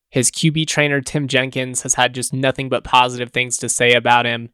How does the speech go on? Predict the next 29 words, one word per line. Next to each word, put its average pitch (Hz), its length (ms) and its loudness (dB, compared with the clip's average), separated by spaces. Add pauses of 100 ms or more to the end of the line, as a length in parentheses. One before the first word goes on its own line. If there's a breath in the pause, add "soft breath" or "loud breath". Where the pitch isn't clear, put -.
(380)
And 117 280 4
he's 143 220 2
a 135 60 2
guy 123 240 6
whose 123 320 -6
opinion 120 400 -2
I 113 100 -4
trust - 380 -2
a 117 40 -6
lot, 117 500 4 (140)
you 135 120 -4
know, 117 260 -4 (260)
and 160 120 6
not 180 160 8
even 151 180 4
just, 127 220 0
you 135 80 -6
know, 123 160 -2
the, 117 200 -2
the 117 140 -6
conversations 127 580 -4
we're 120 100 -4
having 120 200 -6
on 117 100 -8
the 113 60 -10
podcast 123 600 0
where 120 100 -4
obviously 117 460 -4
he's, 117 260 -4